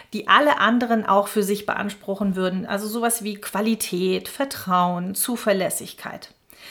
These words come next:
Die emotionalen Werte in der Spalte zwei sind die, die dich und uns und eure Kunden begeistern, die sich zum Beispiel auch in Krisen zeigen, sowas wie Erfolg, Einzigartigkeit, Loyalität.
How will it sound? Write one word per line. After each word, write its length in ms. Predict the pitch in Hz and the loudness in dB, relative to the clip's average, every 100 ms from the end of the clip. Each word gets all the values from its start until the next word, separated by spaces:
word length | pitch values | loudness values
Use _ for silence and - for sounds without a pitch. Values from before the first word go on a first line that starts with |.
| - - | -18 -10
Die 100 | - | -2
emotionalen 840 | 226 277 277 277 269 262 339 339 202 | 4 6 6 2 4 4 4 4 2
Werte 480 | 175 185 - - - | 0 -2 -4 -8 -8
in 160 | - | -6
der 200 | 196 90 | -2 -2
Spalte 400 | 196 - - - 196 | -4 -4 -6 -4 -4
zwei 500 | - 269 247 214 - | 2 4 4 2 -2
sind 360 | 214 214 214 226 | -2 0 0 -2
die, 340 | 269 302 302 - - - | -2 -2 -6 -14 -20 -4
die 180 | 220 196 | -2 0
dich 360 | 254 311 - - | 0 -2 -2 -4
und 140 | 202 | 0
uns 280 | 226 285 277 | 2 0 0
und 80 | 208 | -2
eure 300 | 208 202 202 | 0 -2 -2
Kunden 400 | - 294 277 220 | 0 -2 0 0
begeistern, 680 | 196 180 185 - - 185 - _ - - | 4 4 2 -2 -6 -8 -14 _ -20 -4
die 100 | 233 | 0
sich 320 | 240 240 - - | 0 -2 -8 -4
zum 100 | 220 | 2
Beispiel 240 | 214 - | 2 4
auch 80 | 220 | 4
in 80 | 247 | 4
Krisen 460 | 240 320 262 190 | 4 4 4 2
zeigen, 420 | - 196 190 202 196 | -4 -6 -8 -8 -4
sowas 320 | 214 202 - | -2 -2 -2
wie 140 | 214 | -6
Erfolg, 760 | - 208 - - 254 220 190 - | -2 -2 -2 4 8 8 6 0
Einzigartigkeit, 1040 | - 233 226 208 - 175 208 - - - - | 2 2 2 0 -4 -4 -8 -10 -8 -8 -2
Loyalität. 1040 | 220 233 226 220 214 - 202 135 - - | 2 4 2 2 -2 -4 -4 -6 -10 -16